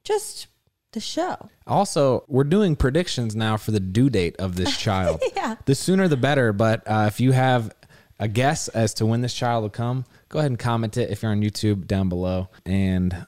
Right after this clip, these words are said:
Speaker 2: you ready to roll into this?
Speaker 1: Let's do it, baby.
Speaker 2: Let's hit it. Okay, so first question, babe. Walk me through how this pregnancy has been different than the last.
Speaker 1: Okay, so before we dive into this episode, I want to just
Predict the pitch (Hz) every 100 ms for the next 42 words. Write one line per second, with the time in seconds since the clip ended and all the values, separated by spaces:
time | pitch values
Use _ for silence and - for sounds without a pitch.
0 | - 117 127 123 127 135 160 180 - -
1 | 320 440 - 240 226 156 165 170 170 165
2 | _ _ - - 113 92 - - 139 -
3 | 196 95 - - 175 98 - _ _ -
4 | 175 175 - - - 147 160 - 120 98
5 | 92 101 107 123 123 _ _ - 113 160
6 | - 147 - 131 135 123 104 - - 110
7 | 107 104 101 101 - 98 95 113 143 -
8 | 131 123 117 123 117 104 98 98 95 101
9 | 95 87 82 76 - - - - - 220
10 | 247 226 143 185 - - - 240 214 254
11 | 254 285 277 262 254 247 220 208 214 202
12 | 151 170 202 190 180 - - 202 175 165
13 | 170 196 175 - - -